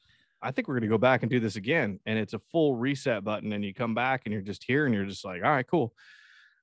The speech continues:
I don't know any of the old things that I knew anymore. Um, everything's new."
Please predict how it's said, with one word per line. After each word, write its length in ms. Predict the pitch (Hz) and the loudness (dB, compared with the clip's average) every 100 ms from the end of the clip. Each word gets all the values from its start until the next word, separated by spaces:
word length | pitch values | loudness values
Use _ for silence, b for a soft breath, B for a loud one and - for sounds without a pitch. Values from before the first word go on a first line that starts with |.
| _ | _
I 40 | 120 | -6
don't 100 | 135 | -4
know 160 | 95 - | -6 -4
any 180 | 139 139 | -2 0
of 140 | 98 | 0
the 120 | 98 - | -2 0
old 340 | 101 101 95 | 0 0 0
things 240 | 101 101 | -2 -2
that 100 | 98 | -2
I 280 | 98 95 92 - | -2 -2 -4 -8
knew 340 | 110 104 98 101 - - | -6 -2 -2 -4 -8 -8
anymore. 480 | 120 104 104 107 101 | -4 0 0 0 0
Um, 160 | 104 - | 0 -2
everything's 360 | 107 120 120 113 | -2 0 0 0
new." 320 | 135 98 | -2 -2